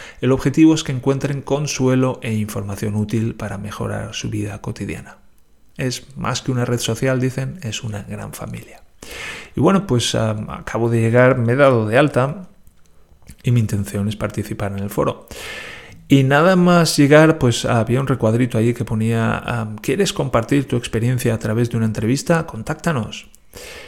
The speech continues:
Y, y dije, "Sí, sí, quiero hacerlo". Y en ese momento estaba empe-, eh, pensando, es curioso,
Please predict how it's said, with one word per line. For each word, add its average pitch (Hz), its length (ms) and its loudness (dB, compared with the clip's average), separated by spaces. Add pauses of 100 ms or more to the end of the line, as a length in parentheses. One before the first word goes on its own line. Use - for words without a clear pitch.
(280)
Y, 123 360 8 (800)
y 123 160 -4
dije, 107 800 -2
"Sí, 143 480 0 (140)
sí, 135 420 0
quiero - 160 -2
hacerlo". 107 500 -8 (160)
Y - 60 -4
en - 80 -4
ese 175 160 -2
momento 170 380 2
estaba 147 280 0
empe-, 135 180 -6 (100)
eh, 135 160 0
pensando, 123 720 0 (160)
es - 140 -4
curioso, 120 760 4